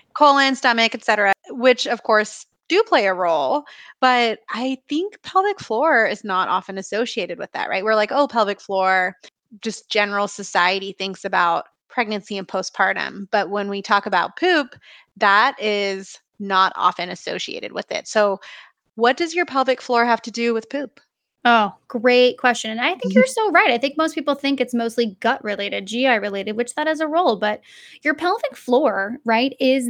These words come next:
Speaker 2: the door to the outside world of your rectum, right? Your pelvic floor, your external anal sphincter is part of your pelvic floor. And so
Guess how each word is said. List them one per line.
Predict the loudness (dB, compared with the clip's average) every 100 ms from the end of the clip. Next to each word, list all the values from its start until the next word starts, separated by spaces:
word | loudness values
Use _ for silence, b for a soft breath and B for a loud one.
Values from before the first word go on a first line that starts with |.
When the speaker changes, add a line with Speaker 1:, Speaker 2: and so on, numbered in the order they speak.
| -2
Speaker 2:
the | -2 0 0 0 -2 -4 -8
door | 2 4 4 2 -4
to | -4
the | 0
outside | 0 0 -2 -2
world | 2 2 2 -2
of | -2 -2 -4 -4
your | -4 -4 -4
rectum, | -2 -4 -4 -8
right? | -4 -4 -4
Your | -6
pelvic | -2 0 0 -2
floor, | -2 2 2
your | 2 -2 -6
external | -6 -6 -4 -2 -2
anal | -2 -2
sphincter | -4 -4 -2 -4
is | -4
part | -4 -2
of | -4
your | -6
pelvic | -12 -18 -18
floor. | -14 -14 -14 B B B
And | 4 4
so | 4 4 6 6 6 6 4